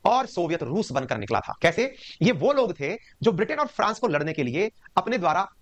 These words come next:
हथियार बेचकर पैसे कमा रहे थे। ये वो देश थे जो ब्रिटेन और फ्रांस की मदद तो कर रहे थे, लेकिन उसके बदले में बहुत सारा पैसा चार्ज कर रहे थे। By the way, आपको ये सारी जानकारी भी पढ़ाई जाएगी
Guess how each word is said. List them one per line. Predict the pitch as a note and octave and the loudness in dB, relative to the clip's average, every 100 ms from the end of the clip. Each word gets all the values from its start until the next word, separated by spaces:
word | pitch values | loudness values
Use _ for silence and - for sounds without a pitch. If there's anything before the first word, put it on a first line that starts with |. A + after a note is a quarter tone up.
| - | -2
हथियार | D3+ F#3+ A3 | 2 2 2
बेचकर | D#3 D#3 - | 0 -4 -4
पैसे | D#3+ F3 D#3 | -2 0 -2
कमा | A2+ G#2 | -4 -6
रहे | F#2+ | -6
थे। | F#2 - - - - | -8 -12 -12 -4 0
ये | |
वो | B3 | 2
देश | A3+ B3+ - | 2 0 0
थे | D3+ | -2
जो | G3+ _ - C4 | -2 _ 0 2
ब्रिटेन | F#3+ A3+ B3 | 2 2 0
और | A#3 | 0
फ्रांस | - G#3+ | 0 0
की | G#3+ | 0
मदद | G3 D#3+ A3+ | 2 2 0
तो | C4+ | 0
कर | C4+ | 0
रहे | A3+ | 0
थे, | D3 A#2 - - F3 | -2 -8 -14 -2 0
लेकिन | G3+ | 0
उसके | - - C4+ | 0 0 0
बदले | B3+ C4 | 2 -2
में | D#4 - - | -4 -6 0
बहुत | D3 A3 | 2 2
सारा | E3+ F3 | -2 -2
पैसा | F3 E3 | -2 -2
चार्ज | C3 A#2+ | -2 -2
कर | - | -2
रहे | A2+ G2+ | -4 -4
थे। | - | -8
By | - - D3 | -12 0 0
the | F#3 | 2
way, | D#3+ - - - | -2 -6 -4 -2
आपको | F#3 G#3+ | 0 0
ये | F#3+ | -2
सारी | G3 F3+ | 0 0
जानकारी | D3+ C#3+ D#3+ F3+ | -2 -2 -2 -2
भी | |
पढ़ाई | A#3 D3 | -4 -2
जाएगी | C#3 B2+ B2+ | -2 -2 -4